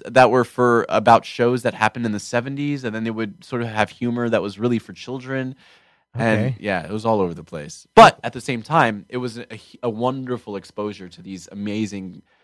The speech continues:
Speaker 1: comics.
Speaker 2: Right.
Speaker 1: And not to mention, uh, a lot of my co-stars also went on to star in, you know, Glee and, and soap operas and
Speaker 2: Really? They
Speaker 1: amazing
Speaker 2: still
Speaker 1: other
Speaker 2: make
Speaker 1: things.
Speaker 2: those?
Speaker 1: What, soaps?
Speaker 2: <laughs> Yeah.
Speaker 1: General Hospital is still there. Yeah.
Speaker 2: Wow, dang. That's impressive.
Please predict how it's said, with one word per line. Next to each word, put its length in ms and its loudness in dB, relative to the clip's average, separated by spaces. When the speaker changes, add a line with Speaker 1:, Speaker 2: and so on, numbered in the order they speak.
Speaker 1:
comics. 640 4
Speaker 2:
Right. 120 -2
Speaker 1:
And 500 -2
not 200 -2
to 60 -12
mention, 400 -6
uh, 420 -10
a 60 -14
lot 140 -4
of 80 -16
my 140 -8
co-stars 580 -10
also 280 -8
went 220 -8
on 240 0
to 240 -4
star 360 -2
in, 340 -14
you 100 -18
know, 160 -18
Glee 540 0
and, 480 -8
and 240 -10
soap 320 8
operas 560 4
and 480 -16
Speaker 2:
Really? 280 -2
They 20 -
Speaker 1:
amazing 220 2
Speaker 2:
still 80 2
Speaker 1:
other 100 2
Speaker 2:
make 80 2
Speaker 1:
things. 80 -12
Speaker 2:
those? 280 -2
Speaker 1:
What, 300 -4
soaps? 420 4
Speaker 2:
<laughs> 40 -18
Yeah. 80 -14
Speaker 1:
General 280 8
Hospital 460 6
is 80 -4
still 240 2
there. 360 6
Yeah. 440 8
Speaker 2:
Wow, 100 -2
dang. 500 -4
That's 280 -4
impressive. 520 -6